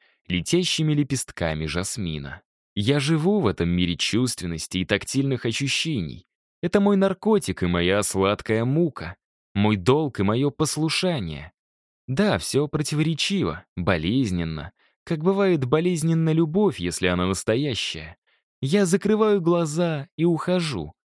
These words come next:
Не ищите меня в этом мире, даже если я рядом. Много лет я с трудом натягивал на себя медицинскую форму, которая тяготила меня. А я понять не мог, почему.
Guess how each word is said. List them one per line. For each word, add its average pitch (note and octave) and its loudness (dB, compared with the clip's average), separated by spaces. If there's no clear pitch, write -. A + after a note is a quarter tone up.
Не A2+ 4
ищите F3+ 2
меня E3+ 4
в D#3 2
этом E3 2
мире, C3 0
даже F#2+ 0
если E2+ -2
я D#2 -4
рядом. E2+ -4
Много F#3 2
лет G#3 0
я F2 0
с - -6
трудом G#2+ 2
натягивал G#2+ -2
на D#2+ -4
себя F2 -2
медицинскую F2 -2
форму, G#2 0
которая G#2 0
тяготила A2 -2
меня. D#2 -8
А A#2 0
я F#3+ 2
понять A2+ 0
не F2 -2
мог, E2 -4
почему. G2 -6